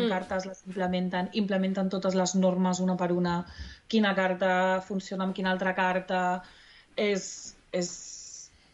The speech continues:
Speaker 1: Sí.
Speaker 2: Sí, després tenim moltes altres persones que també han estat col·laborant, eh, doncs, per exemple,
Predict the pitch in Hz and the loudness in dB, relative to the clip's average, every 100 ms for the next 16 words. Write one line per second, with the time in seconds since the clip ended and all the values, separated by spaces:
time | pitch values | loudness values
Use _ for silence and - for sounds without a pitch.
0 | _ - - - - - - - - - | _ -20 -18 -20 -20 -20 -20 -20 -16 -12
1 | 220 208 208 208 - - - - _ _ | -2 0 2 0 -4 -14 -18 -20 _ _
2 | _ - - 214 - - - 202 190 220 | _ -8 -6 -4 -6 -8 -8 -6 -2 -2
3 | 202 214 208 208 202 196 202 202 202 196 | 0 0 2 0 0 2 4 4 2 2
4 | 202 196 185 180 180 - 190 - 202 220 | 2 0 2 0 -2 -6 -6 -4 0 0
5 | 226 196 185 180 185 180 175 175 - 175 | 0 -4 -2 2 4 2 0 -4 -6 -8
6 | - - 196 185 185 180 180 185 185 - | -10 -4 0 2 4 2 2 2 2 0
7 | 175 175 175 170 190 180 180 180 175 | -2 -2 -4 -4 -4 -2 0 0 -2